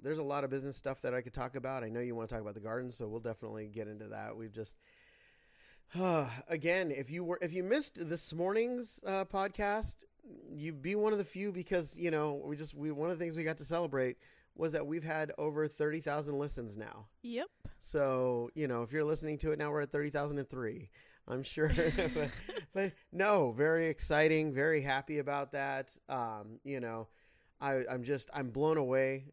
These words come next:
Speaker 1: by this for sure. Our, our social media is starting to get people going bump, bump, bump. I'm getting messages and emails and,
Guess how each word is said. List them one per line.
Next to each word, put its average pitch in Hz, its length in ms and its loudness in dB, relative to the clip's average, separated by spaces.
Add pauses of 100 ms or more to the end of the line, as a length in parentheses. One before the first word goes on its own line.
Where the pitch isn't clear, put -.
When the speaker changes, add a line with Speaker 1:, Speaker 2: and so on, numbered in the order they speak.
(140)
Speaker 1:
by 131 200 2
this 131 180 -2
for 127 140 -8
sure. 143 440 0
Our, 117 260 -4 (140)
our 120 220 0
social 139 320 -6
media 131 220 -4
is 120 60 -8
starting 127 240 -4
to 120 60 -4
get 123 180 0
people 127 240 -6
going 120 280 -2
bump, 131 300 0
bump, 131 260 -2
bump. 131 260 0
I'm 113 160 -4
getting 123 280 0
messages 127 600 -4
and 117 100 -4
emails 127 640 -2
and, 117 180 -6